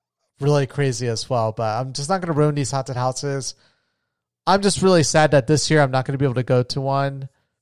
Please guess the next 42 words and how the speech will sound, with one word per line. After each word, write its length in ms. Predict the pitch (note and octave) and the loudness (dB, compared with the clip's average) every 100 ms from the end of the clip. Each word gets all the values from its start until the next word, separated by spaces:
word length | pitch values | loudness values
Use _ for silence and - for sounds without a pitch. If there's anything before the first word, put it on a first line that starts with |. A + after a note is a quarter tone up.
| - | -10
because 600 | C3 C3+ A#2+ A#2 A2 - | 0 2 2 0 -4 -6
I 100 | C3+ | -4
know 220 | C3+ C3+ | 2 2
probably 400 | B2+ - C3 C3 | 2 2 4 4
none 180 | A#2 A#2+ | 0 -4
of 80 | A#2+ | -2
'em 140 | C3+ | -2
are 80 | C3 | -2
gonna 140 | B2 A#2 | -4 -4
be 100 | A2+ | -4
open 300 | A2+ C3+ B2 | -2 -4 -4
due 120 | C3+ | -4
to 120 | C3+ | -2
covid 320 | C#3+ C3+ C#3+ | -2 -2 -2
because 260 | C3 B2 G#2+ - - | -2 -4 -6 -8 -2
they're 140 | C3 | 0
all, 360 | - C3 C#3+ C#3+ | 2 2 4 2
the 120 | C#3 | 0
ones 240 | C#3 G#3 | 2 2
I 120 | E3+ F3+ | 2 2
wanna 200 | F3+ C#3+ | 2 0
do 160 | C#3+ | 2
at 140 | C3+ B2+ | 0 0
least 240 | C3 - C3 | -4 -6 -6
require 500 | C3+ - D3+ D3 C#3+ | -8 0 2 4 4
people 280 | C3+ C#3 B2+ | 0 -6 -6
to 80 | |
be 320 | B2 B2+ B2 A2+ _ _ _ _ _ _ _ _ | -6 -4 -6 -8 _ _ _ _ _ _ _ _
on, 400 | E3 E3 E3 D3+ C#3+ | 2 4 2 0 -4
like, 200 | C3+ - | -4 -4
right 360 | B2+ B2+ D#3+ | -4 2 4
on 220 | E3+ E3 D#3+ | 6 4 2
you, 140 | D#3+ | 0
breathing 500 | - D3 D#3+ D#3+ D#3 | 2 2 2 0 -2
on 220 | D3+ D#3 | -2 -2
you, 360 | D3+ D#3 D3+ C#3 _ _ _ _ _ _ _ | 0 2 2 -2 _ _ _ _ _ _ _
grabbing 520 | C#3+ D3+ D#3+ D#3+ D#3 | 0 2 2 0 -2
you, 180 | D#3 D#3 | -2 0
pulling 420 | - D#3 D#3+ D#3+ | 2 2 2 2
your 140 | D#3 | 2
hair. 640 | C#3 D3 D3+ D3+ D3+ D3 A#2+ _ _ _ _ _ | 2 4 4 4 4 2 -4 _ _ _ _ _
Like, 400 | C3 B2+ A#2 - | 2 2 2 -2